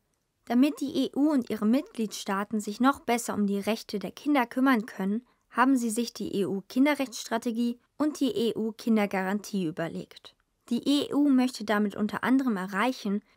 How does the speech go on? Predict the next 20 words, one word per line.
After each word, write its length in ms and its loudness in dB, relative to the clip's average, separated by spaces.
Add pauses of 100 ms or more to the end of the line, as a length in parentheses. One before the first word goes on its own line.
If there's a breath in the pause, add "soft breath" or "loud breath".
dass 160 0
es 160 -6
allen 320 2
Kindern 340 2
gut 300 -6
geht 320 2
und 160 -4
kein 340 0
Kind 240 2
in 140 -4
Armut 400 0
aufwachsen 540 -4
soll. 280 -12 (560)
Alle 260 4
Kinder 300 4
sollen 240 0
die 100 -2
gleichen 380 0
Chancen 560 -4
haben, 300 -8